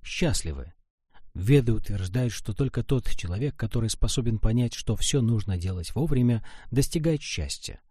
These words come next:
Однако мы не наблюдаем, что все вокруг нас счастливы. На самом деле все виды страданий возникают из-за того, что люди не понимают, вовремя они что-то делают или нет. Например, если женщина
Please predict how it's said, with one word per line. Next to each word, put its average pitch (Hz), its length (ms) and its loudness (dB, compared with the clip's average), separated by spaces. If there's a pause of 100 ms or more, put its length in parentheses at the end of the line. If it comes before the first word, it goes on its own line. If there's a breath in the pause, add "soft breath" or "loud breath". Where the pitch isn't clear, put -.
(440 loud breath)
Однако 113 460 0
мы 120 300 4
не 123 180 4
наблюдаем, 131 540 2
что 107 280 2 (100)
все - 220 0
вокруг 151 480 -2
нас 117 180 0
счастливы. 76 640 -4 (580 loud breath)
На 107 140 0
самом 104 280 0
деле 104 240 -2
все - 200 -4
виды 104 240 -2
страданий 123 760 -4
возникают 131 600 -4
из-за 131 200 -2
того, 139 200 -2
что - 200 0
люди 139 260 -2
не 127 200 2
понимают, 120 580 0 (220 loud breath)
вовремя 175 520 4
они 110 220 0
что-то 113 340 -4
делают 135 520 -2
или 131 180 0
нет. 76 440 -6 (680 soft breath)
Например, 143 560 6
если 120 300 -2
женщина 117 540 -2